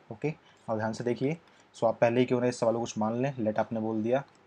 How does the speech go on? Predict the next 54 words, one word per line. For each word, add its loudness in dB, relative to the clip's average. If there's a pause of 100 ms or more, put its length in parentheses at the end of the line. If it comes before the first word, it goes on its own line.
y 4
is -2
equals -6
to -14
this -10
complete -6
question, -6
ताकि -6
हमें 0
बाद 0
में -2
differentiate -6
करने -4
में 0
आसानी -4
हो। -8 (400)
So -10
ये 2
हो -2
जाएगा 2
y 2
is -4
equals -6
to -8
this -10
complete -8
function -4 (400)
and 0
then 0
आप -2
इसको -4
बोल -2
सकते -6
हैं -2
कि 4
आपको 4
पता 0
है 0
tan 4
square 4
theta -2
plus -6
one -4
जो 0
आपके 2
पास 0
होता 0
है, 4
वो -2
होता -2
है -2
sec -4
square 2
theta। 0